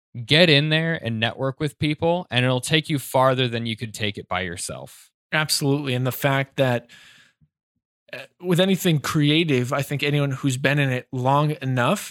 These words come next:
Speaker 2: knows how difficult it is. And so whether outside of that creative space you align on things,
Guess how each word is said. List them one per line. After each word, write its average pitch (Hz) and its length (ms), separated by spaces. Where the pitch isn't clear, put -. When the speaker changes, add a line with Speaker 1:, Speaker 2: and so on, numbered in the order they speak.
Speaker 2:
knows 127 400
how 120 220
difficult 147 720
it 107 140
is. 143 420
And 127 160
so 131 260
whether 135 720
outside 135 520
of 127 100
that 120 180
creative 120 300
space - 580
you 120 640
align 123 520
on 113 400
things, 113 500